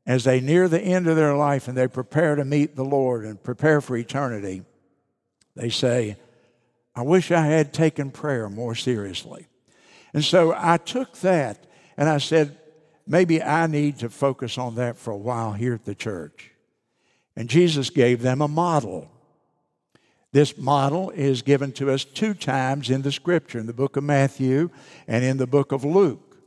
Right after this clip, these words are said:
And this model was a pattern, a template, if you will,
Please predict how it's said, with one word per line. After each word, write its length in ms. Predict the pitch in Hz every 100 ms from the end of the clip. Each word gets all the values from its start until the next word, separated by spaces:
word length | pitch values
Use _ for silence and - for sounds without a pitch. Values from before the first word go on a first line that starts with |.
| _ _ _ _ _ _ _ -
And 280 | 117 127 135
this 200 | 139 -
model 680 | 127 175 180 143 156 170 151
was 220 | 147 131
a 80 | 139
pattern, 800 | - 196 185 156 117 98 101 -
a 200 | 143 139
template, 760 | - 190 214 - 113 101 - - _ -
if 240 | 139 135
you 160 | 147 147
will, 420 | 139 123 120 139